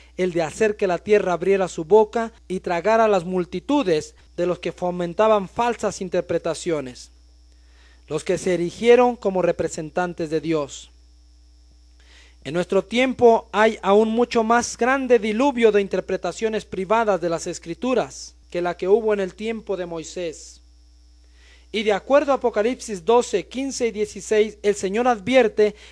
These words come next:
que Él usará un remedio similar al remedio antiguo en contra de este diluvio,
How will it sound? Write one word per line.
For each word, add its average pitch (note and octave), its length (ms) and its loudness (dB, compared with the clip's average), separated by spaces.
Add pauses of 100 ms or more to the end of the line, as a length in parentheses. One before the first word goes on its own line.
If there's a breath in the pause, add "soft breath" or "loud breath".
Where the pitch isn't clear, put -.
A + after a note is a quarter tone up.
(140 loud breath)
que F3+ 300 6
Él C4 200 2
usará A3 440 -2
un A3+ 160 -2
remedio G3 720 0
similar E3+ 800 -2
al F3+ 180 -4
remedio G#3+ 580 -2
antiguo G#3 520 0
en E3+ 140 -2
contra F3 400 -2
de E3 80 0
este E3 200 -6
diluvio, E3+ 560 2